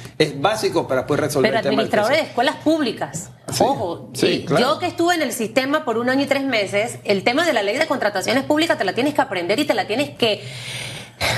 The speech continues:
Speaker 2: llevar como en la sangre, porque si no metes la pata.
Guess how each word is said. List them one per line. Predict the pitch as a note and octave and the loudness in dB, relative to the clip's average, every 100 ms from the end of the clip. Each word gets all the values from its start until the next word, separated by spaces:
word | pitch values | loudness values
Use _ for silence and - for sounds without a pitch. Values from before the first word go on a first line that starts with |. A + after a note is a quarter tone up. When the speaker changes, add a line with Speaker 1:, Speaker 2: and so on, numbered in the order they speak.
| - - - - - - - - - | -4 -10 -6 -4 -4 -6 -6 -4 2
Speaker 2:
llevar | F3+ A#3 C4+ - | 2 4 2 2
como | F4 E4+ | 0 2
en | B3 | 2
la | - | 2
sangre, | D#4+ F#4 B3+ | 2 2 0
porque | B3 A#3 B3+ | 0 0 0
si | B3+ | 2
no | C#4+ | 2
metes | D#4 F4 | 2 0
la | D4 - | 0 2
pata. | E4 B3 E3 C3 | 0 0 -6 -8